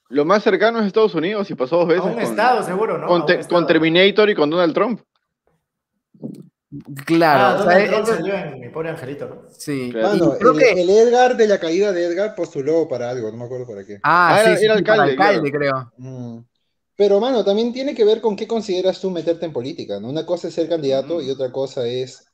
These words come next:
Speaker 4: participar en las
Speaker 3: Claro, claro,
Speaker 4: en,
Speaker 3: e-,
Speaker 4: en,
Speaker 3: eso, eso,
Speaker 4: ajá.
Speaker 3: sí. O sea, meterte, mejor dicho, eh,
Speaker 4: De
Speaker 3: ser
Speaker 4: candidato.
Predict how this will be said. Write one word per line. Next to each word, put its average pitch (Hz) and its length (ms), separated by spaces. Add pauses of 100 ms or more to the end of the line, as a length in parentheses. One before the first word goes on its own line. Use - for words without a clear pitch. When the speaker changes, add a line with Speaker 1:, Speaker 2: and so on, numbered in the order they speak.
(420)
Speaker 4:
participar 139 600
en 151 160
las 110 380 (220)
Speaker 3:
Claro, 175 380
claro, 160 260
Speaker 4:
en, 170 100
Speaker 3:
e-, - 40
Speaker 4:
en, - 60
Speaker 3:
eso, 175 200
eso, 135 120
Speaker 4:
ajá. 127 80
Speaker 3:
sí. 147 160
O 139 60
sea, 160 280 (160)
meterte, 190 540
mejor 185 260
dicho, 196 460
eh, 131 760
Speaker 4:
De - 60
Speaker 3:
ser 139 300
Speaker 4:
candidato. 95 260